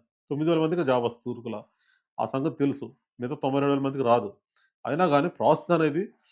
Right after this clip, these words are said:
పరీక్షలు పెట్టే విధానం గానీ, అది గానీ, అది గానీ కరెక్ట్‌గా ఉన్నప్పుడు అందరూ హ్యాపీ ఫీల్ అవుతారు జాబ్ వచ్చినా రాకపోయినా. ప్రభుత్వం మీద ఒక నమ్మకం అనేది ఏర్పడుతుంది. అది ఎప్పుడైతే జాబ్స్ in టైమ్‌లో పెడుతుంటారో అప్పుడు ఒక నమ్మకం ఏర్పడుతుంది, ఒక ప్రిపరేషన్ గానీ. So రాబోయే రోజుల్లో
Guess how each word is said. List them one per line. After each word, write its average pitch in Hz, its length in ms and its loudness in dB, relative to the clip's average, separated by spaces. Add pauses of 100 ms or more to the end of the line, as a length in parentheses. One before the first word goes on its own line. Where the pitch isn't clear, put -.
(300)
పరీక్షలు 127 340 -2
పెట్టే 139 260 2
విధానం 120 360 2
గానీ, 117 180 -2
అది 117 180 -2
గానీ, 127 180 0
అది 117 100 -4
గానీ 131 120 -4
కరెక్ట్‌గా 120 320 -4
ఉన్నప్పుడు 120 260 -4
అందరూ 131 200 -4
హ్యాపీ 123 260 -2
ఫీల్ 135 160 -6
అవుతారు 113 220 -4
జాబ్ 113 220 -2
వచ్చినా 117 240 -6
రాకపోయినా. 104 380 -8 (920)
ప్రభుత్వం 139 300 -2
మీద 143 140 -2
ఒక 117 120 -4
నమ్మకం 113 280 -4
అనేది 113 140 -2
ఏర్పడుతుంది. 107 480 -8 (180)
అది 113 200 -8 (200)
ఎప్పుడైతే 143 440 -2 (280)
జాబ్స్ 135 360 2
in 120 120 -4
టైమ్‌లో 135 240 0
పెడుతుంటారో 113 520 -4 (200)
అప్పుడు 147 300 -4
ఒక 120 160 -4
నమ్మకం 135 300 -2
ఏర్పడుతుంది, 123 480 -2
ఒక 123 120 -6
ప్రిపరేషన్ 117 400 -8
గానీ. 117 180 -8 (400)
So - 140 -2
రాబోయే 139 340 6
రోజుల్లో 143 400 4